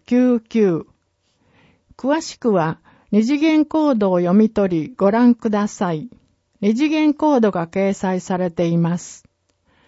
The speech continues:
家族総会館、和心身分の、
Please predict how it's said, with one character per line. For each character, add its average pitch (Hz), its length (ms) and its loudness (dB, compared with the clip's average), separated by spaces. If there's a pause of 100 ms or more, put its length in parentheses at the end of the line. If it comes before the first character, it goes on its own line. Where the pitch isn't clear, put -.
(580)
家 240 140 -4
族 311 300 0
総 311 300 0
会 262 320 -4
館、 165 400 -4 (460)
和 202 140 0
心 214 800 0
身 254 160 8
分 196 260 2
の、 156 220 -2